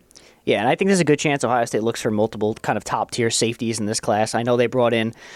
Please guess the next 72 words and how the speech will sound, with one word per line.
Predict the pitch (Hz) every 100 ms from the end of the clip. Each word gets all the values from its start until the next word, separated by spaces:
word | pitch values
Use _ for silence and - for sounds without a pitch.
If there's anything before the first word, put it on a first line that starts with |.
| -
a | -
couple | - 165 147
of |
guys | 139 135
last | 131 127 131 135
year. | 127
They | 123
got | 123
Jansen | - 127 120 120
Dunn, | 110 120 117
a | 110
high | 117 110
four-star. | - 110 104 - 113 107
They | 104
also | 101 -
had, | 107 107 101
uh, | 101 95 95 - - - -
Andre | 131 127
Turrentine, | 120 143 123 135 117
another | 113 117 113
high | 120 110
four-star, | 117 110 110 113 110
and | 113 113
Jalen | 117 113 107
Johnson | 113 107 107 107
out | 98 101
of, | 98
uh, | 101 98
Cincinnati, | 98 120 120 110
Ohio. | 107 110 110
So | 104 127 113 - - -
they | -
brought | 156 202
in |
a | 202
couple | 196 175
of |
guys | 156
last | 139 143 139
year. |
They're | 135
obviously | 131 156 156
trying | 170
to | 139
restock | 127 123 135 123
that | 131 117
room. | 120 123
We | 117
saw | - 139
kind | 139 143
of | 120
the |
struggles | - 131 117 117
on | 113
the | 110
field | 123 117
this | 107 -
past | - 110 -
season | 107 117
with | 104
Ohio | 101 107
State's | 107 117 -
back | 107 113 120
end | 107
of |
their | 107 110
defense. | 113 110 117 104 -
They're | 110
still | - 120
trying | - 117
to |
find | 101 123 117 107